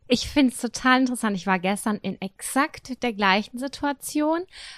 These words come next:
aber dadurch, dass ich sehr viel gekellnert habe in meinem Leben, bin ich etwas entspannter dem gegenüber. Aber ich war gestern auch in der Situation, wo sie so viel zu tun hatte, so ab-,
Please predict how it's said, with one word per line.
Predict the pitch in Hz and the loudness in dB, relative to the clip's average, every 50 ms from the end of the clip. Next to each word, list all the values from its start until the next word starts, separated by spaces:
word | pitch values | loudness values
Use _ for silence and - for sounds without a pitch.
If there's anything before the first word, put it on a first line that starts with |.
| - - _ - | -20 -12 _ 2
aber | - 247 269 233 220 214 | 4 6 6 6 4 4
dadurch, | 190 208 208 220 - | 2 2 0 -2 -2
dass | - 220 196 226 | -4 -4 -4 -4
ich | 196 - | -6 -6
sehr | 185 190 233 247 233 | -4 -2 0 0 0
viel | - 254 226 | -2 -4 -4
gekellnert | 196 220 208 - - 226 247 247 233 226 220 - - 262 | -2 -4 -6 -6 -6 -6 -4 -4 -4 -6 -6 -6 0 0
habe | 294 294 233 226 | 0 2 0 -2
in | 202 202 | -2 -2
meinem | 196 196 190 190 | -2 0 -2 -2
Leben, | 180 180 190 202 208 202 233 254 254 - - - - - - _ - | -2 -4 -4 -4 -2 0 0 0 0 -2 -8 -20 -20 -20 -18 _ 2
bin | 240 240 247 | 4 6 6
ich | 254 220 240 - | 6 4 2 -2
etwas | - - - 226 226 226 - - - _ _ - | -6 -2 0 0 0 0 -2 -6 -14 _ _ -4
entspannter | 214 196 202 - - 262 294 285 - 220 | -2 -2 -2 2 4 4 4 4 2 0
dem | 180 196 185 180 | 0 0 0 0
gegenüber. | 180 180 185 185 190 196 | 0 0 0 0 0 0
Aber | 185 220 | 0 0
ich | 202 - | -2 -2
war | 233 220 | -2 2
gestern | - 247 240 - 262 - | 2 2 4 6 6 6
auch | - 254 233 | 6 6 6
in | 214 | 6
der | 190 185 | 4 4
Situation, | 180 180 196 185 - 190 180 175 | 0 -2 -4 -4 -2 -2 -2 0
wo | 190 | 0
sie | 190 214 208 | 2 2 2
so | 190 185 185 254 311 381 | 4 4 6 6 4 4
viel | - - - - 302 - | 2 0 -2 -2 -4 -2
zu | - - 247 220 | -2 -4 -4 -4
tun | - - 311 311 277 240 214 196 | -4 -2 0 0 2 2 2 0
hatte, | 196 190 - - 233 220 - | -2 -2 -2 -2 -4 -4 -2
so | - 185 - - - | -4 -4 -2 2 2
ab-, | 277 - _ | 0 0 _